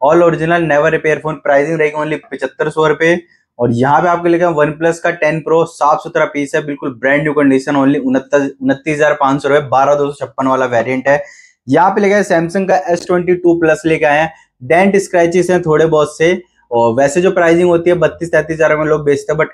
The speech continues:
इस वीडियो में डेंट स्क्रैचेस की वजह से all original, never repair phone with original box होने वाला है इसके साथ। दो सौ छप्पन जीबी वाला वेरिएंट है। प्राइसिंग जो इसकी रहने वाली इस वीडियो से कोई भी भाई लेता सत्ताईस हजार पाँच सौ रुपए में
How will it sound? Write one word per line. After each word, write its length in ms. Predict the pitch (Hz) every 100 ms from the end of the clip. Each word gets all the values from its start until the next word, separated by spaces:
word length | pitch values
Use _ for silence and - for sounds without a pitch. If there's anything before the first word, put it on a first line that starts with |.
| 147
इस 120 | 143 151
वीडियो 180 | 147
में 160 | 151 151
डेंट 260 | 135 143 143
स्क्रैचेस 460 | - 139 135 147
की 80 | -
वजह 100 | 135
से 120 | 131 156 123
all 180 | 147 143
original, 340 | 135 139 143
never 200 | 135 139
repair 300 | 143 139 131
phone 180 | 135 147 - _ _
with 140 | 151 160
original 420 | 151 139 160 165 143
box 360 | 139 151 165 -
होने 160 | 139 143
वाला 220 | 139 143
है 60 | 143
इसके 220 | - 147
साथ। 280 | 143 165 156
दो 100 | 151
सौ 140 | 170
छप्पन 360 | 165 147 160 160
जीबी 120 | 160
वाला 160 | 160 156
वेरिएंट 340 | 143 151 156
है। 100 | 165 165 _ _ _
प्राइसिंग 360 | 156 170 196 202
जो 80 |
इसकी 220 | 190 190 190
रहने 240 | 160 175
वाली 200 | 175 175
इस 100 | 170
वीडियो 200 | 175 170
से 60 | 170
कोई 240 | 160 160
भी 80 | 180
भाई 200 | 151 143
लेता 240 | 156 143 170
सत्ताईस 420 | 147 143 147 147
हजार 200 | 156 151
पाँच 300 | 143 143 143
सौ 60 |
रुपए 140 | 139 143
में 240 | 160 196